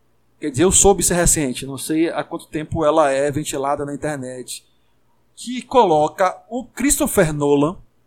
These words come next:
que é o autor, o, o cineasta dos três filmes de maior sucesso do Batman, né? Que é a trilogia do Cavaleiro das Trevas. Uma galera pegou aquilo,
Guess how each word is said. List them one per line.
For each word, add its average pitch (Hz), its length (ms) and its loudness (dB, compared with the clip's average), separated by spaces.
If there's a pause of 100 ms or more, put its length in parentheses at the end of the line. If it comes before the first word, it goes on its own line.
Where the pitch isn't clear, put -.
(140)
que 175 180 2
é 156 100 4
o 165 140 4
autor, 151 540 -2 (100)
o, 131 180 -8
o 143 100 -4
cineasta 143 720 -4
dos 143 160 -6
três 160 240 -2
filmes 151 320 -2
de 135 80 -8
maior 139 280 -4
sucesso 135 420 -8
do 170 80 -8
Batman, 156 480 0
né? 156 140 -18 (500)
Que 147 120 -10
é 143 40 -4
a 143 60 -4
trilogia 135 680 -8
do 131 120 -8
Cavaleiro 131 440 -6
das 139 220 -6
Trevas. 139 500 -8 (720)
Uma 220 220 -4
galera 208 340 4
pegou 214 300 2
aquilo, 165 640 -2